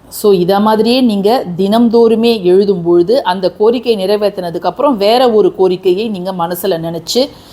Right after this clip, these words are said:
எழுதலாம். அஹ், ஒரு நேரத்துல ஒரு கோரிக்கை தான் நீங்க நினைக்கணும். ரெண்டு, மூணு கோரிக்கையெல்லாம் வச்சுட்டு எழுதாதீங்க. அது நிறைவேறினதுக்கு அப்புறம் இன்னொன்னு வந்து நீங்க எழுதலாம்.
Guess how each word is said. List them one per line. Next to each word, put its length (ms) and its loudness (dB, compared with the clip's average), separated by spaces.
எழுதலாம். 460 2
அஹ், 440 2
ஒரு 180 4
நேரத்துல 520 2
ஒரு 220 4
கோரிக்கை 440 0
தான் 140 -2
நீங்க 220 -6
நினைக்கணும். 560 -6
ரெண்டு, 300 4
மூணு 300 2
கோரிக்கையெல்லாம் 600 2
வச்சுட்டு 260 -6
எழுதாதீங்க. 680 0
அது 300 -2
நிறைவேறினதுக்கு 760 0
அப்புறம் 440 0
இன்னொன்னு 400 0
வந்து 260 -2
நீங்க 480 0
எழுதலாம். 440 -2